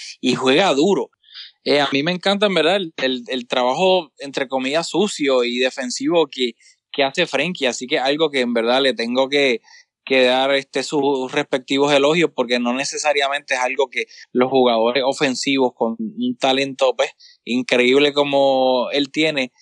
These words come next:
tienden a hacer por lo general. Y rapidito, sé que estamos hablando de Frankie, pero que no quiero que se me olvide. Arthur, según Fermín Suárez en Twitter,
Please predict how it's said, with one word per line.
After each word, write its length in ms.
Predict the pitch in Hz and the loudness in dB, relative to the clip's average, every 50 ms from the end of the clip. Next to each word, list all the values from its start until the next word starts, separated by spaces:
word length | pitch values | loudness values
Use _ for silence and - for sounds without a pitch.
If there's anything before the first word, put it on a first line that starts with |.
| _ _ _ _ _ | _ _ _ _ _
tienden 500 | - 143 143 143 143 143 151 147 147 143 | -6 -4 -2 -2 0 -2 -2 -2 0 -4
a 20 | |
hacer 260 | 127 - - 139 135 | -4 -2 -2 -4 -4
por 220 | - - 131 127 123 | 0 2 2 2 2
lo 160 | 123 120 117 | 2 0 0
general. 500 | 127 123 120 120 117 113 113 110 104 - _ - - - - _ _ _ | 0 0 2 2 2 2 2 0 -4 -8 _ -20 -20 -20 -20 _ _ _
Y 340 | _ 139 143 139 139 139 143 | _ 0 0 2 2 0 0
rapidito, 480 | 143 139 151 143 - 160 170 170 156 143 | 0 0 0 0 2 2 2 2 2 0
sé 100 | 131 151 | 0 0
que 80 | 143 156 | -2 0
estamos 260 | - - 180 185 190 | -2 0 2 2 4
hablando 240 | 185 185 185 185 180 | 4 2 2 0 -2
de 60 | 160 | -2
Frankie, 280 | 175 175 175 165 147 | 0 -2 -2 -2 -4
pero 200 | 127 127 123 120 | -2 0 -2 -2
que 100 | 120 123 | -2 -2
no 140 | 123 127 127 | -2 -2 -2
quiero 180 | 127 147 147 143 | 0 0 0 0
que 80 | 151 | -2
se 80 | 147 160 | -2 -2
me 60 | 160 | -2
olvide. 380 | 147 139 139 143 135 123 110 - _ _ _ _ _ _ _ | -2 -2 0 0 0 0 -2 -4 _ _ _ _ _ _ _
Arthur, 480 | - 143 151 156 - - 113 98 - _ _ _ _ _ | 0 2 2 0 -2 -6 -10 -10 -10 _ _ _ _ _
según 280 | - 147 139 143 147 160 | -4 -4 -2 -2 -4 -2
Fermín 360 | - 175 156 151 151 151 160 | -2 0 0 0 -2 -2 -4
Suárez 460 | 156 - - 156 151 156 151 151 147 | -4 0 0 2 2 2 2 0 0
en 200 | 156 139 127 120 | -2 -2 -4 -4
Twitter, 420 | - - 135 131 123 - 110 104 | -4 0 0 0 0 0 -4 -8